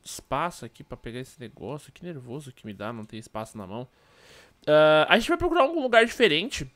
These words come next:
Algum lugar um pouco mais exótico. Talvez um bioma do deserto, alguma coisa do tipo. Ah, vamos indo. E assim que eu achar algum lugar maneiro, a gente para pra treinar. Ó, tem uma montanha por ali, ó. Será que tem uns Pokémon legal, diferente?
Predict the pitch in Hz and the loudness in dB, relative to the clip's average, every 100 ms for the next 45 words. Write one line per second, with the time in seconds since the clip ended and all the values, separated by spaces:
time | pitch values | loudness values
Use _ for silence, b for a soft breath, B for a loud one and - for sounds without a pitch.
0 | _ - 131 180 180 175 180 175 165 170 | _ -10 -6 0 2 2 -2 -2 -2 0
1 | 131 123 143 - 127 123 135 151 139 131 | -2 0 0 -2 -6 -6 -6 -6 -2 0
2 | 131 131 120 117 107 107 127 - 104 107 | 0 -2 -4 -4 -4 0 0 -2 -8 -10
3 | 117 127 117 110 - - 113 B B B | -8 -10 -8 -10 -8 -8 -8 B B B
4 | B 131 135 135 208 214 175 202 131 104 | B 0 2 4 2 0 0 0 -2 -6
5 | _ _ _ _ b _ 143 170 196 214 | _ _ _ _ b _ 0 0 0 -6
6 | 233 175 180 - 127 - 123 123 131 170 | 0 0 0 2 2 4 0 0 -6 -8
7 | 190 175 151 131 117 113 113 113 101 107 | -8 -8 -8 -8 -8 -6 -2 -2 -2 -2
8 | 165 151 98 - _ _ 120 131 135 147 | 0 0 -4 -12 _ _ -6 -6 -8 -12
9 | - 170 - 151 160 165 160 170 151 127 | -12 -10 0 0 2 -2 -6 -8 -4 -2
10 | 135 139 120 160 202 190 151 147 143 127 | -2 -2 -4 -8 -8 -8 -6 -6 -6 -6
11 | - 147 107 110 104 139 170 120 113 - | -6 -6 -4 -4 -4 -8 -12 -14 -16 -16
12 | 104 101 87 87 113 104 98 - 101 127 | -12 -12 -10 -8 -4 -4 -4 -12 -8 -8
13 | 113 | -10